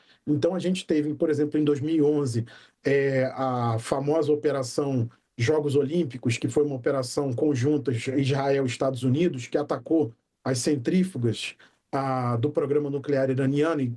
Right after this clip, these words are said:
atrasou bastante o programa, e um programa feito por Israel de assassinato de cientistas pra atrasar esse programa nuclear.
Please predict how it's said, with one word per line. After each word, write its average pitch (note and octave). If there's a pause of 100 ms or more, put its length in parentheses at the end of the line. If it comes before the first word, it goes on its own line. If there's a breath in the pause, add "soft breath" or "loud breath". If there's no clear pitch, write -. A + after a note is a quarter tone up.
(140)
atrasou C#3+
bastante D3
o -
programa, E3+ (320 loud breath)
e G3+
um A#3
programa F3+
feito D3+
por E3
Israel D#3+
de F3+
assassinato F3
de D#3
cientistas F3+ (440 soft breath)
pra E3
atrasar E3+
esse F3+
programa D#3+
nuclear. D#3+